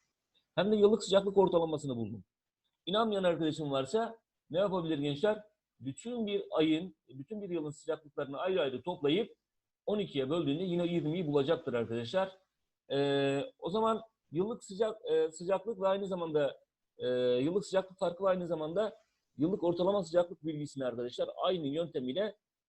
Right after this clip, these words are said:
bulabiliyorum. Ama hangi iklim grafiği için geçerli bu? Akdeniz iklim grafiği için geçerli diyoruz. Peki, devam ediyorum gençler. Yıllık yağış miktarı bilgisine ulaşabilir miyim? İşte burada yapacağımız bir şey yok. Mecburen bütün sütunları toplayacağız.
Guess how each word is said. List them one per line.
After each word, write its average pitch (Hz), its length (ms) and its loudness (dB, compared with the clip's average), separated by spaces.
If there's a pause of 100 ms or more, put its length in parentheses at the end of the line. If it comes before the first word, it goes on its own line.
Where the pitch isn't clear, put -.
(140)
bulabiliyorum. 190 920 4 (100)
Ama 180 260 4
hangi 208 280 4
iklim 175 360 -2
grafiği 147 380 2
için 143 220 -4
geçerli 127 460 0
bu? 226 300 -2 (300)
Akdeniz 156 520 -2
iklim 196 440 -4
grafiği 170 380 2
için 202 220 -8
geçerli 175 440 0
diyoruz. 147 360 2
Peki, 135 340 -4 (320)
devam 185 280 4
ediyorum 196 360 4
gençler. 160 400 0 (580)
Yıllık 190 340 -2
yağış 214 320 6
miktarı 208 440 2
bilgisine 202 340 -4
ulaşabilir 202 500 4
miyim? 190 300 4 (420)
İşte 180 180 -6
burada 202 200 6
yapacağımız 185 500 4
bir 147 60 -18
şey 160 100 -2
yok. 175 120 -6
Mecburen 156 480 -2
bütün 170 160 -10
sütunları 151 400 -10
toplayacağız. 147 640 -4